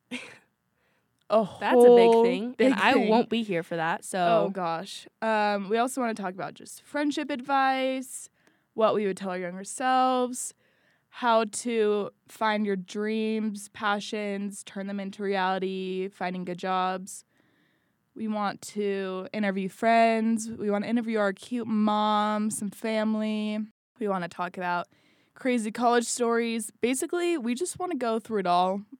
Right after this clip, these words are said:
Speaker 1: with you guys.
Speaker 2: Yeah. Just like a, like a dump of all of our opinions and what we think about some things.
Speaker 1: And I guess we could take it from a sisterly standpoint. If you guys need a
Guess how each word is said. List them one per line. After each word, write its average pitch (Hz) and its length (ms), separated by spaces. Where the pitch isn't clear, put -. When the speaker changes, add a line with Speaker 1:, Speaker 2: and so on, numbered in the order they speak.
Speaker 1:
with 190 280
you 180 80
guys. - 480
Speaker 2:
Yeah. 185 240
Just - 280
like 247 180
a, 190 300
like 214 100
a 214 60
dump 190 320
of 175 140
all 185 200
of 185 120
our 190 180
opinions 185 480
and 165 420
what - 140
we 220 480
think 330 200
about 180 260
some 190 160
things. 170 480
Speaker 1:
And 247 120
I 262 120
guess 254 400
we 311 120
could 240 280
take 254 200
it 247 140
from 240 240
a 208 380
sisterly 240 680
standpoint. 214 840
If - 100
you 240 60
guys 233 260
need 226 180
a 190 360